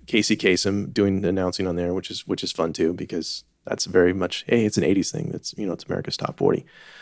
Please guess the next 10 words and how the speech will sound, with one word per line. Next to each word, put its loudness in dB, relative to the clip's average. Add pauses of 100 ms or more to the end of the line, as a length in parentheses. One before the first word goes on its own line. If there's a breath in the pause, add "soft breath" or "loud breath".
(160 soft breath)
uh, 6 (140)
dropped 6
in 6
there. 4 (680)
Uh, 10
but 12
I 8
think 6
what 10
also 8